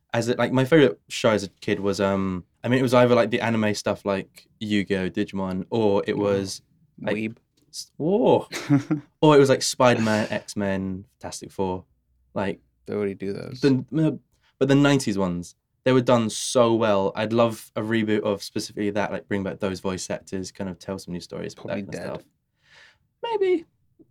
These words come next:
Speaker 1: Maybe.
Speaker 2: Probably O D'd on all that Spider-Man money.
Speaker 1: I mean, saying that, like, the Thundercats people were high on drugs the entire time.
Speaker 2: Exactly.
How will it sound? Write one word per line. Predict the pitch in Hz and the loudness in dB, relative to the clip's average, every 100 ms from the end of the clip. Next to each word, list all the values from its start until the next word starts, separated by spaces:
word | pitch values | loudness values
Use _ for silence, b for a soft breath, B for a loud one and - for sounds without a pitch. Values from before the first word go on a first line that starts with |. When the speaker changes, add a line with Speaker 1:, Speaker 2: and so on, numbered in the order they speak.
| - | -4
Speaker 1:
Maybe. | 147 | -2
Speaker 2:
Probably | 117 107 104 | 0 -2 -4
O | 50 92 | -6 -10
D'd | - 104 - _ - | -12 -16 -18 _ -12
on | 101 | -10
all | - 107 | -8 -6
that | 98 - | -6 -8
Spider-Man | - - 92 85 80 - 98 | -12 -12 -12 -14 -16 -16 -18
money. | 92 104 123 _ - - B - | -18 -20 -20 _ -20 -16 B 0
Speaker 1:
I | |
mean, | 139 135 127 | 4 4 2
saying | - 151 147 | 0 2 4
that, | 131 117 | 4 2
like, | 117 117 | 0 -4
the | |
Thundercats | - 120 117 107 98 - | -2 0 2 0 -4 -4
people | 101 - 90 | -4 -4 -6
were | 87 85 _ | -6 -8 _
high | - 101 90 | -10 -6 -6
on | 87 | -6
drugs | - 92 - | -6 -8 -10
the | - | -20
entire | - 90 | -16 -14
time. | - 143 156 | -6 -4 -4
Speaker 2:
Exactly. | - - | -8 -18